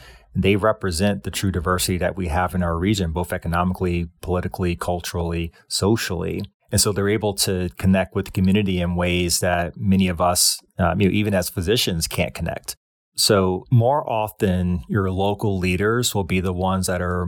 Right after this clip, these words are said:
more trusted, who understand the complexity and the context of, of your life. And for that reason, it makes it easier to trust that, that resource. And so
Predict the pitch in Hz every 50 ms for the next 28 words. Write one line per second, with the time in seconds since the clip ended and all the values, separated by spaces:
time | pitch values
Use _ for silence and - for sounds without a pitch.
0 | 107 - - 95 95 92 90 90 - - - 101 90 - - - 131 139 151 139
1 | 139 - - - 104 92 92 - 104 101 104 98 95 - - 101 95 95 95 95
2 | 95 95 92 92 - - 92 87 - - 98 92 - - 107 98 101 101 98 87
3 | 85 82 - - - - 90 92 98 95 - 107 107 - - - - 92 87 87
4 | 87 85 85 80 - - - 90 87 87 82 80 87 90 92 98 92 87 85 80
5 | 87 92 110 110 - - - - - - - - - - 101 - 101 98 101 101
6 | 101 98 98 98 101 95 90 95 92 87 87 90 92 95 92 - - - 92 87
7 | 85 - - 98 101 98 95 82 92 92 87 87 85 - 82 - - - 98 92
8 | - - - - - 92 90 87 - - _ _ _ _ - 98 92 87 85 90
9 | 85 85 82 87 - - - - - - - - - - - - 101 98 95 -
10 | - 95 90 87 90 -